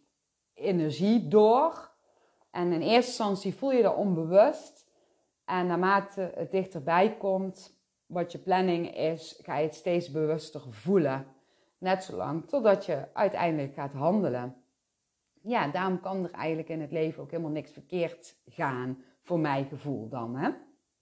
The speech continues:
Ja, en dan komen we eigenlijk bij de volgende verwachting van, eh, ja, misschien dat je dan verwacht van, ja, dat je weet, ehm,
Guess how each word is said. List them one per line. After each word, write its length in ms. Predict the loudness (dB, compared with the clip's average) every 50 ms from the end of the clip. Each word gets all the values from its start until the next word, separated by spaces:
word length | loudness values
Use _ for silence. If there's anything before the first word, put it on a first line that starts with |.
| _ _ _ _ _ _ _ _ _ _ _ _ _ _ _ _ _ _ _ _ _ _ _ _ _ _ _ _
Ja, 420 | -2 2 4 4 4 2 0 -6 -10 -8
en 160 | -4 -2 -2
dan 200 | 0 0 0 0
komen 220 | 2 2 2 2
we 60 | 2
eigenlijk 360 | 2 4 4 4 4 4 4 4
bij 100 | 2 2
de 40 | 2
volgende 360 | 4 6 6 6 4 0 -2
verwachting 760 | -4 -4 0 2 2 2 2 0 -6 -8 -6 -4 -4 -4 -2
van, 400 | 0 0 0 0 0 -2 -2 -2
eh, 380 | 0 0 0 2 0 0 -2 -4 -8 -14 _ _ _ _ _ _ _ _ _ _
ja, 440 | 0 2 2 4 2 0 -2 -4 -8 -16 _ _ _ _ _ _ _ _ _
misschien 400 | -8 -8 -6 -4 -2 0 0 2
dat 180 | 2 2 0
je 80 | 0 -4
dan 220 | -4 -4 -4 -4
verwacht 460 | -4 -6 -4 -2 -2 -2 -4 -8 -16
van, 320 | _ -10 -8 -6 -6 -8 -10 -14 _ _ _ _ _ -8
ja, 160 | -4 -2 -2
dat 280 | 0 0 -2 -2 -2
je 280 | -4 -2 -2 -2 -2 2
weet, 600 | 6 8 8 10 8 6 4 2 -2 -6 -16 -20 _ _ _ _ _ _ _ _ _ _
ehm, 800 | -8 -6 -4 -4 -4 -4 -6 -6 -6 -6 -6 -6 -6 -6 -6